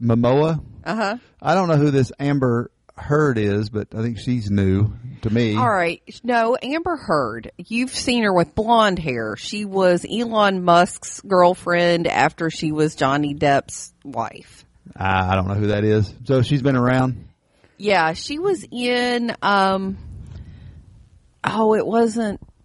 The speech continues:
Speaker 2: Fear and Loathing in Las Vegas. It was the one about the reporter.
Speaker 1: I don't know.
Speaker 2: The Johnny Depp movie. I don't know. Okay.
Speaker 1: Wait.
Speaker 2: She's been around for a while. She's, I honestly, I think she is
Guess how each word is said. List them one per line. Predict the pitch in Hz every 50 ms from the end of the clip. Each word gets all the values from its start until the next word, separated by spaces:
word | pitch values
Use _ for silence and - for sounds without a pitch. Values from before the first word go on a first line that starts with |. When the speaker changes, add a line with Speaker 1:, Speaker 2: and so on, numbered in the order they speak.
| - - -
Speaker 2:
Fear | - - 240 214 214 214 208
and | 196 196 190
Loathing | 185 185 196 190 185 196 190 185 180
in | 175
Las | 175 175 170 165 175 - -
Vegas. | 180 165 165 160 160 147 147 -
It | 160 -
was | - 170 165
the | - 170 170 160
one | 165 175 175 175 175
about | 160 160 151 143 139 -
the | 147 135
reporter. | 139 143 139 - - 143 135 135 123 - - 80 - - 147 _ _ _ _ _ _ _ _ _ _ _ _ _ _ _ _ _ _ _ - -
Speaker 1:
I | 95 95 98 95 92 90 90
don't | 87 90 87 92
know. | 90 90 92 87 - - -
Speaker 2:
The | - 165 156 156
Johnny | 151 147 - 156 151 156 165 151
Depp | 151 - 143 131 127 -
movie. | - 127 127 120 120 120 104 98 - - - -
I | 143 160 160
don't | 156 147 139
know. | 123 110 82 - _ -
Okay. | 190 214 208 - 165 110 85 123 - _ - - - - _ _ - 117
Speaker 1:
Wait. | 123 135
Speaker 2:
She's | 139 - -
been | 269 254 226
around | 196 180 170 165 160 156
for | - 151 120
a | 101
while. | 117 110 80 80 87 -
She's, | 170 - - 359 539 587 - - - - - _ -
I | - 262 349 440 392 202
honestly, | 185 202 220 220 220 226 - - 104 95
I | 143 208 233
think | - 330 - 160
she | - - - 202 190 170 -
is | - 160 151 147 147 147 147 151 - -